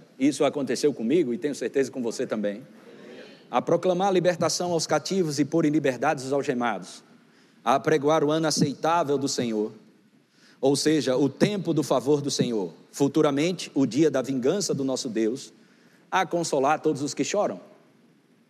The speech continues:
E olha só o verso três. "E a pôr sobre os que em Sião",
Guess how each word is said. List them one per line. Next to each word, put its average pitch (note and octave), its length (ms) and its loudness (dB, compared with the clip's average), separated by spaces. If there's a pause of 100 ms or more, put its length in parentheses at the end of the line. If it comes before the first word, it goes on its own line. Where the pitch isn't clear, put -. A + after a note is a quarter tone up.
(380)
E B2 80 -2
olha E3+ 160 4
só E3+ 220 0
o D3 40 2
verso D3+ 240 -2
três. A#2 440 -2 (640)
"E D3 140 6
a D3 80 2
pôr G3+ 320 2
sobre D3+ 520 2
os C#3+ 160 0
que D3+ 280 2
em F#3 100 0
Sião", D3 480 -2